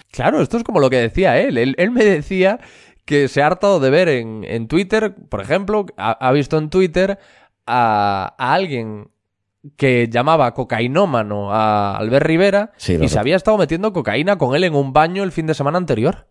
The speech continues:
Speaker 2: Eso es la hipocresía absoluta, sí, sí.
Speaker 1: Claro.
Speaker 2: A eso me refería.
Speaker 1: Y me parece que esos mensajes, vale más quedarse con esos mensajes que con que Juan en un momento dado de la conversación diga que el, el C B no sé qué es, es cojonudo.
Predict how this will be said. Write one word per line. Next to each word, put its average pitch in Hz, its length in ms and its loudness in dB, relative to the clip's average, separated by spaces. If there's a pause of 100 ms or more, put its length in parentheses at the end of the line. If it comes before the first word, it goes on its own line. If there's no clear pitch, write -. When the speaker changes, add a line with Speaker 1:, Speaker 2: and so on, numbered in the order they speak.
Speaker 2:
Eso - 140 -6
es 73 80 -2
la 87 60 2
hipocresía 71 400 -4
absoluta, 80 360 -2
sí, - 160 -8
sí. 98 200 -4 (200)
Speaker 1:
Claro. 147 520 -2
Speaker 2:
A 82 120 -6
eso 87 140 0
me 101 100 2
refería. 87 460 -2
Speaker 1:
Y 131 160 -4
me 135 100 -2
parece 156 220 0
que 190 60 0
esos 208 160 -2
mensajes, 185 580 0
vale 196 200 2
más 190 220 0
quedarse 151 320 0
con 156 140 2
esos 170 140 -2
mensajes 156 420 -2
que 175 120 -16
con 135 160 -6
que 120 100 -4
Juan 131 260 -2
en 156 60 0
un 160 140 0
momento 151 380 0
dado 151 240 4
de 190 80 4
la 135 140 0
conversación 117 640 -4
diga 135 360 2
que 156 300 0 (300)
el, 120 480 0 (200)
el 120 180 -2
C 151 200 2
B 156 160 2
no 156 140 0
sé 143 160 -2
qué 175 480 2
es, 127 240 -8
es 139 160 -4
cojonudo. 127 720 0